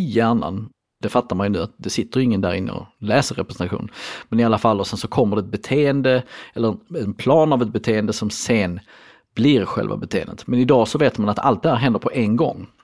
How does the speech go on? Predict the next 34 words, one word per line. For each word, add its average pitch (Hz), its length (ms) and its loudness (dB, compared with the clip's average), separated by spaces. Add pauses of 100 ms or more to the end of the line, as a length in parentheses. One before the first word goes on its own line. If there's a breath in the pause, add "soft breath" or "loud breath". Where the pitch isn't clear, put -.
(180)
Så - 140 -6
det 110 60 0
finns 113 200 0
mängder 123 440 4
med 98 120 0
alternativ 107 680 -2
som 117 220 -4
körs - 580 -2
in 131 200 2
i 110 80 4
hjärnan, 104 480 0
både 113 380 4
av 92 160 0
handlingar 113 680 2 (200)
och 120 180 0
vad 120 260 4
du 117 140 4
egentligen 117 400 2
uppfattar 113 500 2
av 113 120 4
omgivningen, 104 720 2
och - 160 -6
sen 120 100 0
så 107 120 -6
selekteras 110 1120 0
det 123 180 0
fram 127 400 0
då 127 200 0
det 113 200 0
som 107 220 -4
är 95 200 0 (120)
bäst - 380 0
för - 180 -8
organismen - 680 -4